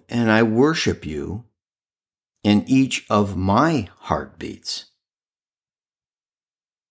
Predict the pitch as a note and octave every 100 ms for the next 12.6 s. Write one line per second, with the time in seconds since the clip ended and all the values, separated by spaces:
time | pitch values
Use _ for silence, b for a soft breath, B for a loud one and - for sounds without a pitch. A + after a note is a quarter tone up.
0 | _ _ _ _ _ _ _ _ _ _
1 | _ - D#3+ F#3+ - C3+ F#3 - D2+ C#2+
2 | - _ _ B2 A2+ G#2+ G#2+ G#2 C#3 D#3
3 | - - - C2+ - _ _ _ _ _
4 | _ _ _ _ G2+ F2 - C3+ F#3+ G#3
5 | - - _ _ A2 G2+ A2+ C#3 D#3 -
6 | - _ _ _ _ _ _ _ G#2 C3
7 | A#2+ B2 C#3 E3 C#3+ - - - _ _
8 | _ _ _ _ _ _ _ _ _ _
9 | _ _ _ _ _ _ _ _ _ _
10 | _ _ _ _ _ _ _ G#2 F#2 -
11 | G#2 A#2 A#3+ F3+ G#3 E3+ D#3+ D3+ C3+ D#3
12 | F3+ - F#2 D#2+ C#2+ C2+